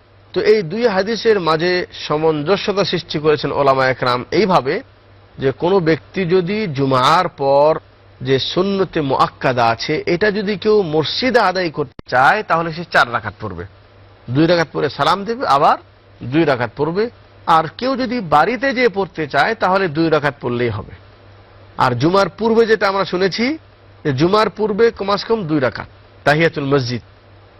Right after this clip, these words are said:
এটা হলো আমাকে পড়তেই হবে, এটা না পড়ে মসজিদে বসা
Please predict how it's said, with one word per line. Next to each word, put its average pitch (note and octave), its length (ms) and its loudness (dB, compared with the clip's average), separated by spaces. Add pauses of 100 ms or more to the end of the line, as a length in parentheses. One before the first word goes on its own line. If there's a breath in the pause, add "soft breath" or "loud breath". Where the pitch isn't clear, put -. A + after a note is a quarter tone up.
(300)
এটা F3 200 2
হলো G#3 140 4
আমাকে G3 220 0
পড়তেই F#3+ 380 0
হবে, A2+ 300 -6
এটা D3+ 180 -2
না E3 440 2
পড়ে F#3+ 260 0
মসজিদে F3 400 -4
বসা E3+ 380 2